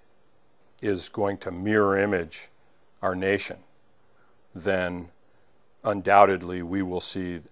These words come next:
our Hispanic contribution within the Navy grow.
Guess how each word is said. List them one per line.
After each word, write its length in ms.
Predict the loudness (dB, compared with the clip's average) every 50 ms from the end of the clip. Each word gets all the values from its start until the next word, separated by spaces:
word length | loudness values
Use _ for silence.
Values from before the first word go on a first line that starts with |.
| -6 -2
our 160 | 0 0 0
Hispanic 920 | 0 -2 -4 -4 -4 -4 -2 0 0 0 0 0 -2 -4 -6 -12 -20 -20 -20 -20 _ _ _ _ _ _ _ -20 _ _ _ -4
contribution 760 | 0 2 2 2 0 -4 -6 -6 -6 -4 -6 -8 -10 -10 -10
within 300 | -8 -6 -6 -6 -6 -6
the 80 | -6
Navy 340 | -6 -6 -6 -6 -6 -8 -12
grow. 380 | -12 -10 -8 -8 -8 -8 -12